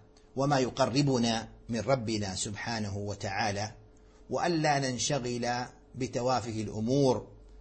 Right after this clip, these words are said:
وبما لا يعود علينا بالنفع، فالعبد المسلم كيس فطن، يعلم أن كل يوم من أيامه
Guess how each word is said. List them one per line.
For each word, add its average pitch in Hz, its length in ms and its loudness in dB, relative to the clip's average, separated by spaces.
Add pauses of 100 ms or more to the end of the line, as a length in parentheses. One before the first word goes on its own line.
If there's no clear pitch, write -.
(260)
وبما 135 920 6
لا 135 140 4
يعود 131 380 2
علينا 117 800 -2 (200)
بالنفع، 123 720 2 (640)
فالعبد 127 840 0 (420)
المسلم 143 800 2 (720)
كيس 170 580 6 (640)
فطن، 185 480 6 (680)
يعلم 135 680 4 (440)
أن 147 260 4
كل 170 380 2
يوم 143 380 6
من 127 440 2
أيامه 127 1080 2